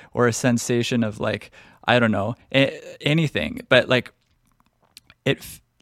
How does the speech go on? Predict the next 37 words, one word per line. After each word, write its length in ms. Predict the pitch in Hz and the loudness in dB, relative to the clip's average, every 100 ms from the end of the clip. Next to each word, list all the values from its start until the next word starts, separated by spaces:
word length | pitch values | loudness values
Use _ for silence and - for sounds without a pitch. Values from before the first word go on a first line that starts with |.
| _ _ - | _ _ -2
in 120 | 143 | 0
terms 280 | 175 175 180 | 4 4 4
of, 120 | 139 | 4
like, 220 | 131 - | 4 4
the 60 | 127 | 0
f-, 520 | - - - - - | -2 -18 -20 -20 -8
the 120 | - 127 | -4 -2
sense 320 | - 160 156 | 4 4 4
of 100 | 120 | -2
touch 380 | - 151 143 - | 2 4 4 2
maybe, 440 | 120 110 110 107 - - - | 2 2 0 -2 -6 -16 -4
or 120 | - | 0
the 60 | 123 | 2
sense 260 | - 127 113 | 2 0 0
of 80 | |
sight 500 | - - 160 139 131 - | -4 4 8 8 4 0
or 120 | 123 | -2
the 100 | 110 | 0
hearing, 540 | 107 - 165 147 120 113 | -4 0 4 4 4 2
like, 200 | 110 - | -2 0
any 240 | 139 151 | 0 2
of 120 | 143 120 | 2 4
our 280 | 113 110 - - _ | 2 2 -4 -16 _
sense 400 | - 139 135 - | -2 2 2 2
faculties, 920 | 120 117 135 143 - 113 101 107 - - - _ _ _ - | 4 4 4 0 -2 -4 -2 -4 -8 -14 -20 _ _ _ -4
they're, 320 | 127 127 131 - _ | 2 4 4 -2 _
like, 320 | 131 113 - - _ _ _ | -2 0 -4 -18 _ _ _
are 160 | 131 123 | 2 4
they 520 | 120 131 156 170 180 - _ _ _ - | 4 4 4 4 0 -4 _ _ _ 2
accessed 600 | 139 175 - 208 208 - | 4 4 2 0 0 0
in 120 | 196 | 0
traditional 580 | 185 190 196 185 190 190 | 2 2 2 2 2 0
therapy 680 | - 180 180 185 - 196 190 | 2 4 4 2 0 0 2
other 280 | - 147 165 | 4 6 8
than, 200 | 151 143 | 6 6
like, 220 | 135 123 - | 4 2 2
I, 140 | 139 | 0